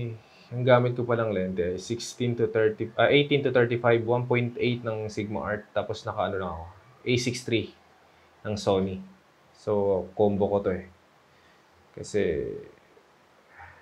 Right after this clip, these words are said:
ayan, okay. Balance siya. So, tignan natin. I-on na natin siya, guys. On na natin. On. On. Okay.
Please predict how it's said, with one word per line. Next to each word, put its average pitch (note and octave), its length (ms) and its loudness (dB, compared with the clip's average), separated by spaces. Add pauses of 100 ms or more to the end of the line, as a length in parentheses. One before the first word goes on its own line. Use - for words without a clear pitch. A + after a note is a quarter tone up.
(1700)
ayan, A2+ 240 -2 (160)
okay. B2 320 -4 (240)
Balance A#2 400 2
siya. C3 80 -4 (2250)
So, - 160 -20
tignan G#2 320 4
natin. G#2 320 6 (960)
I-on A2 320 6
na A2 80 2
natin G#2+ 240 2
siya, G2+ 160 0
guys. F#2+ 400 -2
On G#2 80 2
na G#2 80 2
natin. F#2 480 -4
On. E2+ 160 -8 (160)
On. A#2 240 2 (2250)
Okay. G#2 640 2